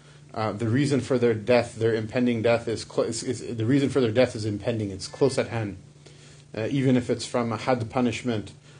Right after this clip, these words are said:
uh, uh, meaning a, a, a capital, uh, punishment for a, a, a, a crime, or qisas, or in retaliation for having murdered someone else, or something of the like. وعن عمران بن الحسين رضي الله تعالى عنه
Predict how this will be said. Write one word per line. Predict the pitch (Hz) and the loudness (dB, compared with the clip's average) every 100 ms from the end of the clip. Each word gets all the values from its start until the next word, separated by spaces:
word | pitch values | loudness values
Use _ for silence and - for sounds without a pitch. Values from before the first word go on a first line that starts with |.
| - | -12
uh, | 110 | -6
uh, | 107 101 101 101 101 98 73 | -4 -2 -4 -6 -6 -6 -6
meaning | 107 113 110 107 | -4 -4 -4 -2
a, | 101 | -2
a, | - 101 95 | -2 -2 -4
a | |
capital, | - 123 120 123 113 110 101 104 | -4 -2 0 2 4 4 2 -2
uh, | 98 - | -4 -4
punishment | - 117 110 120 107 - | -4 -4 -4 -4 -6 -6
for | - 113 107 71 | -6 -2 0 0
a, | |
a, | 101 95 101 92 95 87 87 - | -4 -4 -4 -4 -6 -6 -8 -10
a, | |
a | |
crime, | - 131 123 110 - - - - - | -4 0 0 0 -6 -16 -20 -12 -4
or | 110 | -4
qisas, | 117 127 - 123 113 - - | 0 0 4 4 2 -2 -2
or | 110 | -2
in | 107 | 0
retaliation | 110 120 117 117 113 113 | -2 0 2 2 -2 -4
for | 113 | -2
having | 113 110 110 | -2 -2 0
murdered | 110 110 110 | 0 0 -2
someone | - 110 107 | -4 -4 -2
else, | 110 110 | -4 -6
or | |
something | - 113 113 104 | -6 -4 -2 -4
of | |
the | 98 | -2
like. | 98 87 - - - _ - - - - - - - - - - - - - | -4 -4 -8 -18 -20 _ -20 -20 -20 -20 -20 -20 -20 -20 -20 -20 -20 -4 2
وعن | 120 123 | 4 4
عمران | 117 135 139 139 | 4 6 6 6
بن | 143 | 4
الحسين | 135 131 - 147 147 | 2 0 2 4 6
رضي | 131 131 | 6 6
الله | 131 127 | 8 8
تعالى | 127 120 123 | 6 6 6
عنه | 113 135 120 110 | 4 2 2 0